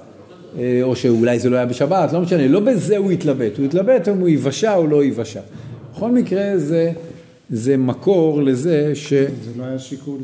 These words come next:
Speaker 2: בשאר הדברים, לגבי עיר שנמצאת ליד הספר.
Speaker 1: מה זה?
Speaker 2: כלומר, אם עיר נמצאת ליד הספר,
Speaker 1: כן.
Speaker 2: חייבים להילחם.
Speaker 1: כן.
Speaker 2: אנחנו לא בודקים את מניין העבודות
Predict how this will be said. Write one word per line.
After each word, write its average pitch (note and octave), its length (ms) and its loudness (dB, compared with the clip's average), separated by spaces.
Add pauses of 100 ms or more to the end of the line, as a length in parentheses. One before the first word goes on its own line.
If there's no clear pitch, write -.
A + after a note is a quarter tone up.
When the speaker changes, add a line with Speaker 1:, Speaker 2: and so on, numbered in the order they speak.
Speaker 2:
בשאר D3+ 300 -16
הדברים, G#2 400 -14 (1160)
לגבי B2 260 -12
עיר A#2+ 260 -8 (160)
שנמצאת A#2 760 -16 (100)
ליד A#2 240 -14
הספר. A#2+ 320 -14 (1400)
Speaker 1:
מה A2 120 -6
זה? C#3 160 -4 (240)
Speaker 2:
כלומר, C3 280 -8 (400)
אם D3+ 200 -4
עיר D3 200 -2
נמצאת C#3+ 420 -6
ליד C3 300 -10
הספר, - 340 -16 (500)
Speaker 1:
כן. F#2+ 240 -12 (220)
Speaker 2:
חייבים D3+ 420 -6
להילחם. B2+ 400 -4 (600)
Speaker 1:
כן. G#2 160 -8 (100)
Speaker 2:
אנחנו - 200 -12
לא D#3 120 -4
בודקים D#3+ 380 -4
את D3 140 -4
מניין C3+ 380 -4
העבודות C3+ 640 -8